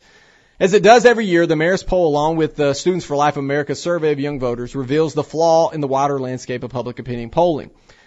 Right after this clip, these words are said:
which usually fails to ask specific questions about what abortion restrictions voters might favor.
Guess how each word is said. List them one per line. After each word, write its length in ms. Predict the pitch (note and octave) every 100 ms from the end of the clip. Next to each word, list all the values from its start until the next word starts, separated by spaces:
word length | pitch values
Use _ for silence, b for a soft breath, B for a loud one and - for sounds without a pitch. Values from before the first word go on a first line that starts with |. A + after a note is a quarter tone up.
| b
which 220 | E3 -
usually 320 | A#3+ B3+ A3+
fails 400 | G3 G3+ G3 F#3+
to 140 | - D#3+
ask 260 | E3 E3
specific 380 | - D#3 A#3 A3
questions 400 | D#3+ D3 - D#3+
about 260 | D3 D3 C#3
what 140 | D#3+
abortion 380 | C#3 D#3 D3 D#3+
restrictions 500 | C#3 D3+ C3+ D#3+ C#3
voters 320 | C3 C#3 C#3
might 220 | C3 C3
favor. 360 | G3 G#3+ B2